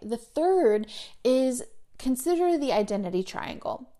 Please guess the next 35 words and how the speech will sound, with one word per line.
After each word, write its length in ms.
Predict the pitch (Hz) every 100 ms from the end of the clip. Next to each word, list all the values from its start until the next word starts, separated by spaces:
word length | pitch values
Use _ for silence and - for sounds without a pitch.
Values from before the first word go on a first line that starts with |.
| -
Let's 240 | 233 269
say 280 | - 240 226
there's, 340 | 214 202 208 -
you 140 | 220
know, 140 | 190
three 380 | 185 - 247 277
points 520 | 269 226 208 202 -
to 100 | -
a 60 | 196
triangle. 580 | - 165 175 - 170 - - - -
One 320 | 220 262 285
point 300 | - 233 -
is 160 | 208
your 120 | 202 196
true 460 | - - 254 269
essence 340 | - 214 226 226
of 100 | 220
who 120 | 202
you 140 | 226
are, 160 | 180 170
your 120 | 180
true 280 | 185 - 214
identity. 640 | 233 214 180 185 202 330 - - - - -
One 240 | 226 247 285
point 260 | 277 247
is 120 | 220
your 100 | 214
perceived 540 | 202 220 208 - 254 240
identity, 540 | 170 175 175 165 202
how 180 | 220 185
other 220 | - 190
people 260 | 185 208 175
are 80 | 180
seeing 400 | - 175 175 175
you. 280 | 165 240